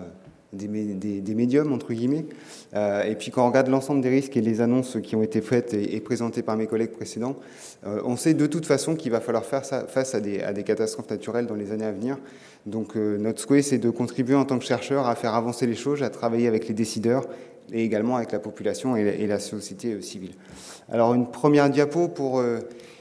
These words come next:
présenter un peu nos travaux. Donc, on travaille sur l'alerte. Alors, j'espère que vous,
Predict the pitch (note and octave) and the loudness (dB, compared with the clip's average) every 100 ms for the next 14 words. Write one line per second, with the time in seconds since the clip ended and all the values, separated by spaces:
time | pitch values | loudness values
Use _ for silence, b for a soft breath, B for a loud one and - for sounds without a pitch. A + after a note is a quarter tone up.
0 | B _ _ _ - C3+ C3 C#3 D3+ C#3+ | B _ _ _ 2 6 6 6 6 6
1 | D3 C#3 C#3 D3 D3+ E3+ C3+ C3+ B2+ C#3+ | 8 6 8 4 6 4 2 0 0 2
2 | D#3 D#3+ C#3+ C3 D#3+ E3+ B2 A#2+ A#2 A2 | 2 2 4 4 4 0 -2 0 0 -2
3 | B2+ B2+ C3+ B2+ A2+ | -6 -2 -2 0 0